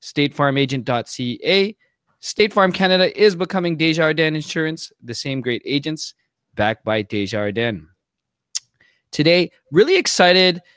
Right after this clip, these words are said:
to, to introduce my co-host today. I had met him at a, at a local mastermind event in Brampton, uh, which is about north of the city of Toronto, and a really amazing young individual.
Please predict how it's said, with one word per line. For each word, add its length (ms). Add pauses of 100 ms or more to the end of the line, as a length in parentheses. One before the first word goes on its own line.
(400)
to, 680 (920)
to 240
introduce 420
my 120
co-host 600
today. 240
I 100
had 180
met 180
him 300
at 100
a, 180 (340)
at 100
a 80
local 320
mastermind 720
event 520
in 260
Brampton, 920
uh, 60
which 220
is 80
about 240
north 340
of 120
the 60
city 280
of 100
Toronto, 640 (400)
and 480
a 260
really 640
amazing 380
young 240
individual. 720